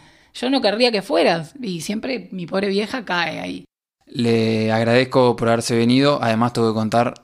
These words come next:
Speaker 2: una parte que es muy mala, a-, me deja muy mal parado a mí. Habíamos arreglado para que viniera el jueves cuatro de febrero a grabar.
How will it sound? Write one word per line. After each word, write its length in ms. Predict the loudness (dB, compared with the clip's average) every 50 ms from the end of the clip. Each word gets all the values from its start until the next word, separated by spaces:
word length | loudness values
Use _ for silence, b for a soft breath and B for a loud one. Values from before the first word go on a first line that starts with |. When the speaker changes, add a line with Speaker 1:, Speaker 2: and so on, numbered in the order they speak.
| _ -8
Speaker 2:
una 220 | -4 -4 -2 0
parte 260 | 0 0 0 -2 -2
que 80 | -4 -4
es 200 | -4 -6 -8 -6 -2
muy 240 | 0 2 4 4 4
mala, 460 | 4 4 4 4 4 2 0 -4 -8 -8 -2
a-, 180 | 0 0 2 2 2
me 120 | 2 2
deja 180 | 2 2 2 4
muy 140 | 4 4 4
mal 180 | 4 2 2
parado 300 | 0 0 0 0 0 0
a 40 | 0
mí. 260 | 0 0 0 0 -2 B B B B B B
Habíamos 420 | 0 2 2 4 4 2 2 0
arreglado 420 | 0 0 2 4 4 4 4 4 2
para 180 | 0 -2 -2
que 80 | -2 -2
viniera 560 | -2 0 0 0 0 0 0 0 -2 -2 -4 -6 -4
el 400 | -2 0 0 0 -2 -4 -8 -20 _ _ -20
jueves 460 | -10 -2 2 4 6 6 4 4 0
cuatro 340 | 0 0 0 0 0 0 -2
de 80 | -4 -4
febrero 400 | -4 -4 -2 -2 0 0 0 0
a 40 |
grabar. 520 | -2 -2 0 2 2 4 2 2 -2 -6